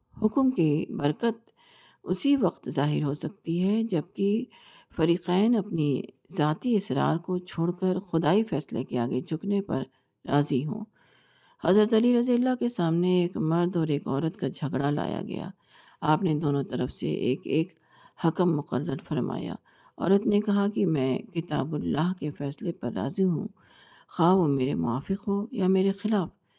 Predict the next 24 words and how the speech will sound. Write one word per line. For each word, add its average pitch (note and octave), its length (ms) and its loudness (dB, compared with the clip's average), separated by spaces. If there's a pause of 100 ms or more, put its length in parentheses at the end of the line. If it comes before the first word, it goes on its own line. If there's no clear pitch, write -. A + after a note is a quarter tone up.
(380)
مرد G#3+ 320 4
نے A3+ 160 2
کہا E3 260 0
کہ - 200 -2
اگر B2+ 200 0
تفریق G3+ 600 -2
کا C#3+ 80 -2
فیصلہ C#3+ 380 -6
ہوا D3 340 -2 (500)
تو D#3 140 2
وہ F#3 140 4
مجھے D#3 300 -2
قبول E3 500 -4
نہیں۔ F3+ 360 -2 (920)
حضرت F#3 220 2
علی A3 220 2
نے C4+ 200 -2
فرمایا D3+ 520 2
کہ G3 140 -6
تم D#3+ 200 -4
نے D#3 140 -2
جھوٹ F3+ 400 -4
کہا، D#3 200 -10 (600)
خدا F3 240 4